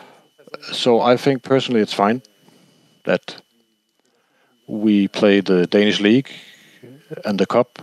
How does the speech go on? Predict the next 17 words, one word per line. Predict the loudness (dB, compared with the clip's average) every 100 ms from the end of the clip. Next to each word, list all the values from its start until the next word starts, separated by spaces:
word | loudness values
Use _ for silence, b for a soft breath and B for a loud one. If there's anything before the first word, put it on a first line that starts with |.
| -14
the | -14 -10 0
Danish | 0 0
Cup | 0 -2 _ -10
in | -4
December. | -2 0 0 0 -4 B B B B B B B B B _ -14
I | -8 -6
think | -2 0 0 0
that's | -2 0
something, | -6 -4 -4 -4 -2 -2 0 -2 -6 -14
and, | -10 -6 -4 -4 -2 -2 -2 -2 -4 -4 -4
uh, | -2 0
something | 0 0 0 -2
to | -2 -4 -4 -10 _ _ _ _ _ _ _ _ _ _ _ _ _ _ _ -18 -18 -10
push | 0 0
forward | 2 2 2 2
with | -2 2
the, | 0